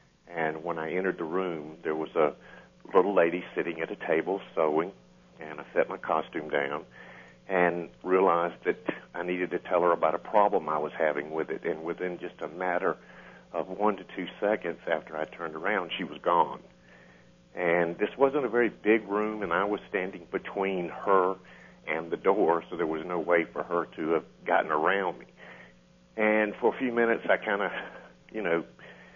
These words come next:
more or less freaked out, I guess, <laughs> for lack of a better word. And, uh, after a few minutes, some of the, um, theater employees came in and saw the look on my face and asked me what had happened. And when I explained, they all began to chuckle. And they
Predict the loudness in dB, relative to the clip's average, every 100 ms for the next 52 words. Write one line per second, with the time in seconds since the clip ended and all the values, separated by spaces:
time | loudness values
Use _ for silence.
0 | -20 -20 -20 -20 -20 -8 2 6 6 4
1 | 0 -4 -4 2 2 4 0 -6 -8 -6
2 | 0 0 0 2 4 4 2 -2 2 2
3 | 2 2 2 2 0 -8 -16 -20 -20 -20
4 | -20 -20 -18 -14 -2 0 0 -4 -4 -2
5 | 2 0 0 -4 -2 0 0 0 -4 -6
6 | 0 2 2 0 2 4 4 0 -4 -4
7 | -2 -2 -4 -4 -10 -4 0 0 2 2
8 | 2 -6 -10 -6 0 0 0 -10 -12 -16
9 | -20 -18 -18 -18 0 2 2 2 0 2
10 | 0 -2 -2 -2 -4 -8 -10 -6 -6 -4
11 | -6 -2 2 4 2 -2 0 2 2 -2
12 | -6 -8 -8 -2 0 0 -6 -12 -20 -20
13 | -20 -20 -20 -14 -8